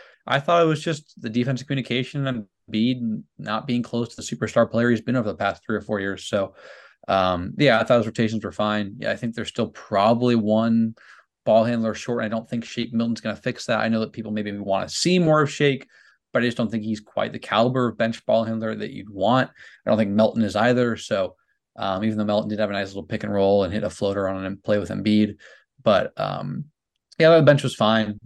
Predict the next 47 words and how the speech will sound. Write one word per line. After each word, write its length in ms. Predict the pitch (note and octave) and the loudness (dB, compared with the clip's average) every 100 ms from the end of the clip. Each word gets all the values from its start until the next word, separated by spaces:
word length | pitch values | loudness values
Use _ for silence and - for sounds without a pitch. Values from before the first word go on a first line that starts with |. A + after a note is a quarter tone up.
| C#3+ | -8
I 60 | |
don't 180 | A2+ G#2+ | -4 -4
think 140 | G#2 G#2 | -4 -6
it 20 | |
was, 120 | G#2+ | -6
like, 100 | G2+ | -6
some 180 | - G#2 | -8 -4
sort 180 | G#2+ F#2+ | -4 -4
of 40 | |
disaster. 480 | F#2+ F#2 F#2+ - G#2 | -2 0 0 -2 -4
I 60 | |
just 200 | F#2+ F2 | -4 -8
think 140 | - G2+ | -8 -8
it 80 | - | -6
stemmed 320 | - F#2+ F#2+ | -4 -4 -4
from, 360 | - F#2+ F#2 - - - _ _ _ | -4 -2 -4 -10 -20 -20 _ _ _
you 80 | - | -6
know, 100 | F#2 | 0
like 140 | F#2+ | 0
I 20 | F2 | 0
said, 160 | - | 2
all 120 | G2+ A#2 | 4 6
the 40 | |
factors 340 | G#2+ A2+ B2 | 4 2 2
I 40 | G#2+ | 0
said 100 | A#2 | 2
earlier. 400 | A2+ A2+ D#2+ - | 4 4 2 -4
I 80 | G2+ | -12
think 240 | - F#2+ - | -10 -8 -6
it 20 | |
was 140 | - | -4
just 140 | - - | -4 2
a 40 | |
lot 160 | G2+ - | 4 4
of 80 | |
stuff 400 | - G#2 F#2 - - - - _ | 2 0 0 -2 -20 -20 -20 _
with 80 | - | -6
the 80 | G#2+ | -4
starting 300 | G2 A2 G2+ | 2 2 2
unit's 240 | G2+ G2 | 0 -2
defense 380 | - G2+ G#2+ F#2+ | -4 -6 -6 -6
not 220 | G2 F#2+ | -4 -4
being 120 | G#2+ G2 | -4 -8
up 100 | - | -8
to 80 | - | -4
par. 380 | G#2+ A2+ C3+ | 4 6 6
And 180 | G2+ F2 | 4 -2